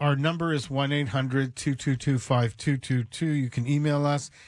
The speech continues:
at engage seven ninety at gmail dot com. If you want to ask myself, Doctor Raskin, or Blake any questions, we'd love to hear from you or share your stories with us. Doctor Raskin, why don't you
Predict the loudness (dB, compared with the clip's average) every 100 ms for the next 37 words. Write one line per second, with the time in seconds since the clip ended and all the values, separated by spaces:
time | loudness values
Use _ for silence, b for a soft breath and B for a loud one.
0 | B -2 2 2 2 2 0 -2 0 2
1 | 2 2 0 0 -2 -2 2 2 2 2
2 | 0 0 0 2 2 -2 B B B -4
3 | 2 2 4 2 0 -2 -4 0 0 0
4 | 0 0 0 0 2 2 0 -2 -2 0
5 | 0 2 2 0 0 -2 0 0 0 0
6 | -4 -2 0 0 0 -4 -2 -2 -2 -2
7 | 0 2 0 -2 B B -2 -2 -2 -6
8 | 4 4 6 2 -2 0 2 0 0 -2
9 | 0 0 0 -2 -10 b b b b _
10 | 2 2 2 -2 -2 -2 -4 -6 -2 0
11 | 0 -2 0 0 0